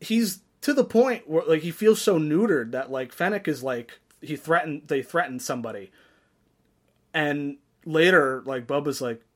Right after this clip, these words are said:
"Oh, don't you think we went a little too far there?" I'm like, "Dude,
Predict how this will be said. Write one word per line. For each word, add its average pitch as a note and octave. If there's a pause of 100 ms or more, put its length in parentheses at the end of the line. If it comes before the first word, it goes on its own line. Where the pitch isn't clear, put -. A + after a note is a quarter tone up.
(260)
"Oh, A#2 (160)
don't D#3
you F#3
think F#3
we F3
went C3+
a B2
little B2
too C3
far A2+
there?" B2 (480)
I'm A#3
like, A3
"Dude, G3